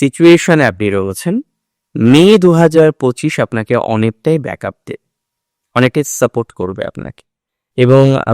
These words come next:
মকর রাশি শুধু নয়, মকর রাশির যে তিন নক্ষত্রের উপস্থিতি আছে, স্বভাবতই উত্তরাষাঢ়া, ধনিষ্ঠা এবং শ্রবণা, এই তিন নক্ষত্রে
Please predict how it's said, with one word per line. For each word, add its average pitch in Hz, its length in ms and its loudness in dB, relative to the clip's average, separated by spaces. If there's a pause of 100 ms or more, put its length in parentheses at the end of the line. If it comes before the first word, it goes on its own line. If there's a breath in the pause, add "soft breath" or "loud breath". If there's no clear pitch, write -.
মকর 127 340 2
রাশি 165 280 0 (160)
শুধু 131 200 0 (100)
নয়, 123 240 2
মকর 120 280 0
রাশির 120 340 -4
যে 120 140 0
তিন 120 180 0
নক্ষত্রের 139 580 -2
উপস্থিতি 113 460 -6 (120)
আছে, - 180 -8 (120)
স্বভাবতই 110 640 0 (500 soft breath)
উত্তরাষাঢ়া, 131 840 0 (420)
ধনিষ্ঠা 117 540 -2 (100)
এবং 104 160 -2 (720)
শ্রবণা, 117 480 2 (640)
এই 180 160 6
তিন 214 120 4 (100)
নক্ষত্রে 165 500 -2